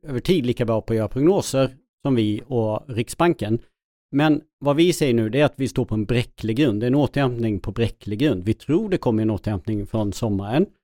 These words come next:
Men det är jätteosäkert. Sker det här i sommar? Dröjer ytterligare ett halvår? Vi såg att ekonomin växte väldigt bra i slutet av förra året. Men det är frågan då, var det ett undantag eller var det starten på något, eh, mer varaktig återhämtning?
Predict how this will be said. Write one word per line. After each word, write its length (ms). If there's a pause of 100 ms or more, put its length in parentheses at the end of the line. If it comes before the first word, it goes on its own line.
(320)
Men 100
det 60
är 40
jätteosäkert. 1040 (140)
Sker 200
det 60
här 120
i 60
sommar? 520
Dröjer 480
ytterligare 400
ett 80
halvår? 460 (520)
Vi 60
såg 200
att 120
ekonomin 420
växte 520
väldigt 320
bra 420
i 80
slutet 520
av 60
förra 220
året. 300
Men 120
det 200 (140)
är 100
frågan 320
då, 100
var 120
det 200
ett 140
undantag 840
eller 160
var 80
det 120
starten 680
på 100
något, 500 (200)
eh, 220
mer 240
varaktig 600
återhämtning? 400